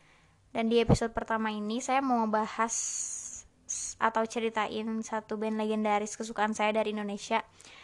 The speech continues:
Salah satu musisi bersejarah sih pastinya. Band yang udah berdiri selama tiga puluh tujuh tahun lamanya. Yaitu Slank.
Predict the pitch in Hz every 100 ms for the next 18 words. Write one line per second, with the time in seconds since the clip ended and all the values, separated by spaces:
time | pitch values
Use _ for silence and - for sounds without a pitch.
0 | - - 226 226 233 233 226 226 233 -
1 | - 226 220 220 220 214 208 220 208 214
2 | 226 - 226 220 - 208 202 208 - -
3 | - - - 233 226 226 214 220 214 233
4 | 233 233 220 233 226 226 233 220 220 233
5 | 226 220 226 226 233 220 226 220 214 220
6 | 220 214 208 208 208 196 - - - -
7 | - - - - - - 226 226 - 240
8 | 247 254 294 - - - - - _ _
9 | _ _ - - - - - 254 220